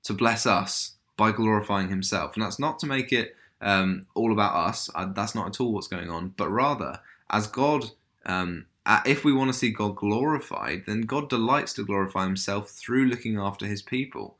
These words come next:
So it's not to say glorify God in order to get stuff. I'm not saying that at all. But I am saying it's a delight to see God glorify himself. We're in good hands. We can say, "God, do whatever you want."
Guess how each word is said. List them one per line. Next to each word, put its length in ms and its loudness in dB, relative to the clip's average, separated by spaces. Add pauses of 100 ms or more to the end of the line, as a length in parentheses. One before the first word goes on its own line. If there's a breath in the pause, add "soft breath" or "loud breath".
(580 loud breath)
So 160 2
it's 140 2
not 340 0
to 100 -4
say 380 4
glorify 460 0
God 200 0
in 80 -2
order 180 -4
to 80 -10
get 180 -6
stuff. 300 -10
I'm 80 -12
not 120 -10
saying 140 -6
that 200 -10
at 60 -10
all. 140 -14 (300 loud breath)
But 100 -8
I 60 2
am 60 0
saying 220 -2
it's 180 -4
a 40 -2
delight 760 0 (200)
to 100 -12
see 180 -6
God 180 -8
glorify 380 -6
himself. 380 -10 (180)
We're 260 6
in 200 4
good 220 2
hands. 500 -4
We 180 2
can 200 -4
say, 240 0
"God, 340 -2
do 140 2
whatever 280 2
you 200 0
want." 260 -6